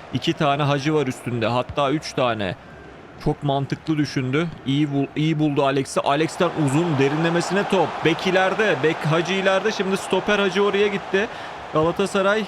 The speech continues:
yani Hacı daha doğrusu, açıldı. Ve üç bir oluyor. Offside. Yine offside.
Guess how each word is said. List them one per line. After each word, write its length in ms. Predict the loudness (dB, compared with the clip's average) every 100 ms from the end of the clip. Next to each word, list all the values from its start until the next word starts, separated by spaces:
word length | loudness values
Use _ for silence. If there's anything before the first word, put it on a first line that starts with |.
| 0
yani 280 | 0 2 2
Hacı 440 | 2 2 2 2 2
daha 220 | 0 2
doğrusu, 380 | 0 0 0 0
açıldı. 580 | 0 0 2 2 2 -2 -6 -8 -4 2
Ve 200 | 4 4 4 4 2 -2 -4 -6 -6 -6 -2 0
üç 220 | 0 0
bir 120 | 0 2
oluyor. 460 | 2 2 4 2 0 0 2
Offside. 460 | 0 0 2 2 -2 -6 -8 -8 -8 -2 0
Yine 140 | 2
offside. 500 | 2 2 0 0 0